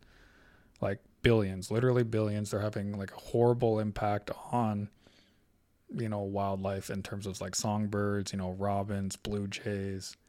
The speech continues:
just, like, any little finches you see. Um, they love to hunt. They're effective hunters. They're very cunning. They're very, like, adaptive. And they kill them en masse every year, like,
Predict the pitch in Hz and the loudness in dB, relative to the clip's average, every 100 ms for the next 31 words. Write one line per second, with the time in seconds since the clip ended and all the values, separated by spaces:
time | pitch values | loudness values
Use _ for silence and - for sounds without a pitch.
0 | _ _ _ _ _ _ - 110 - 104 | _ _ _ _ _ _ -4 -4 -2 -4
1 | 98 - _ - 117 113 104 - 107 - | -6 -12 _ 0 2 2 0 0 0 2
2 | 110 101 104 - 104 98 98 101 - - | 0 -2 -4 -4 -4 -2 -4 -6 -12 -20
3 | - - - - - - - - 123 110 | -20 -20 -20 -20 -20 -20 -16 -6 -4 -2
4 | 107 104 107 - - - - - 107 120 | -2 -4 -6 -10 -18 -18 -10 -2 2 4
5 | 131 - 147 135 - - 101 - 107 117 | 2 2 0 -2 -6 -4 -2 0 0 0
6 | 113 104 110 107 104 104 101 98 - 104 | 0 0 0 0 -2 0 -2 -2 -4 -2
7 | 104 104 101 - 101 101 101 98 98 95 | -2 -4 -6 -6 -2 0 0 -2 -6 -6
8 | 101 95 98 98 - 98 101 - _ _ | -6 -2 -2 -2 -4 -6 -6 -18 _ _
9 | _ _ _ _ - - _ - _ _ | _ _ _ _ -20 -20 _ -20 _ _
10 | _ _ _ 120 104 101 98 98 98 101 | _ _ _ -6 -4 -4 -4 -4 -4 -4
11 | 95 - 107 107 107 107 101 98 98 101 | -4 -2 0 2 0 0 -2 -2 -4 0
12 | 113 110 104 98 98 95 | 0 2 2 0 -2 -4